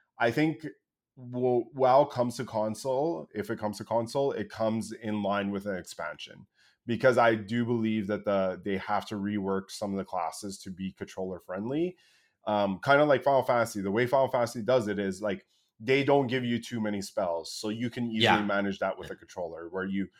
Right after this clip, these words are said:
Speaker 1: you have a couple triggers and you map them to the, like, use the face buttons and then you map a trigger or a, a bumper to,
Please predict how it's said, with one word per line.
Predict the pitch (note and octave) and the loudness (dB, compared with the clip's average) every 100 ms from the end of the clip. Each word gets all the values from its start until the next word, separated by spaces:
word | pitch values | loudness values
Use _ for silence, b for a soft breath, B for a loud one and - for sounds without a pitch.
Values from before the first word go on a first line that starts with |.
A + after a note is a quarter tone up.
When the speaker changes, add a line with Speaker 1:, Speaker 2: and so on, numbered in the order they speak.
| b b | b b
Speaker 1:
you | A2+ A#2 | -2 4
have | A2+ | 4
a | G#2+ | 4
couple | A#2+ G#2+ A2+ | 0 0 -4
triggers | - G#2+ G#2+ G#2+ G#2 G2+ | -2 -2 2 2 0 -2
and | - G2+ G2 F#2+ F#2+ | -6 -4 -2 -4 -2
you | G2 | -2
map | G2 F2+ - | -2 -4 -6
them | F#2+ | -10
to | G2+ | -10
the, | F#2 - _ | -14 -16 _
like, | A2+ G#2 G2 _ _ _ | -2 0 -2 _ _ _
use | A2 A#2 A#2 G#2+ | -2 0 0 2
the | G#2+ G2 F#2 | 4 4 2
face | B2+ A#2+ | 0 0
buttons | - B2 A#2+ A#2 | 2 2 2 2
and | G#2 G2+ | 0 0
then | F#2+ F#2 F#2 - | -2 -4 -10 -8
you | G#2 | -4
map | G2+ G2 F#2+ | 0 0 -2
a | G#2 | -6
trigger | - G2+ G#2 G#2 G2+ G2+ | -6 -6 -2 -2 0 -2
or | F#2+ F#2+ F2 F2 F2 F2+ F2 - _ | 0 -2 -2 -6 -6 -6 -8 -10 _
a, | G#2 | -12
a | |
bumper | F2 G2+ G2 G#2+ G2+ | -2 -2 0 -2 -4
to, | - F#2+ | -4 -6